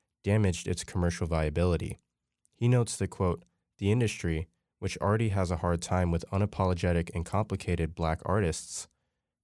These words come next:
had no idea what to do with all these enormously talented individuals who rejected entire marketing campaigns designed to break them to the record-buying public. As such,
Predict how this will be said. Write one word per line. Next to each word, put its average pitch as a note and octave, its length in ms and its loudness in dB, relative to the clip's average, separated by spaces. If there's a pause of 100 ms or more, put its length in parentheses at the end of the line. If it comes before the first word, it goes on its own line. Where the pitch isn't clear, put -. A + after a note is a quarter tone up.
(120)
had G2 220 0
no A2 200 4
idea A2 300 2
what F2+ 160 0
to - 100 -4
do F2+ 160 0
with F2 140 0
all E2+ 160 0
these E2+ 200 0
enormously G2+ 600 2
talented F#2 540 0
individuals F2 800 0 (400)
who G#2 60 0
rejected A2 500 0
entire G2 460 2
marketing F#2 420 2
campaigns E2 680 -2
designed F#2 440 0
to F2+ 100 -4
break G2 360 -2
them E2+ 200 0
to - 180 -6
the E2+ 100 2
record-buying E2+ 580 -2
public. F#2+ 460 -2 (800)
As F2+ 180 -2
such, - 440 -2